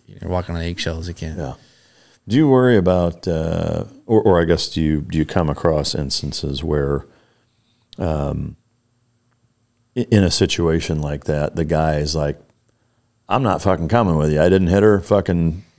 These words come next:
Speaker 2: if you wanna arrest me, fucking try it." Like, do you ever run into that?
Speaker 1: Yeah.
Speaker 2: 'Cause to me, that, like, that, that's where, where I, I would even argue with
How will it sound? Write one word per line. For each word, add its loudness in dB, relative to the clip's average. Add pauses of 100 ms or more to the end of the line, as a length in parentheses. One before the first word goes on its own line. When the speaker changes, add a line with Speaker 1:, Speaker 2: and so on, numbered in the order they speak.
(120)
Speaker 2:
if -20
you 0
wanna 2
arrest 2
me, 0
fucking 0
try 2
it." -6 (180)
Like, -6
do -2
you 4
ever 2
run 2
into 0
that? 0 (1160)
Speaker 1:
Yeah. 2 (280)
Speaker 2:
'Cause 2
to 2
me, 4
that, 2
like, 2
that, 0
that's 2
where, 4 (100)
where 2
I, 4 (1080)
I 2
would 4
even 4
argue 0
with -2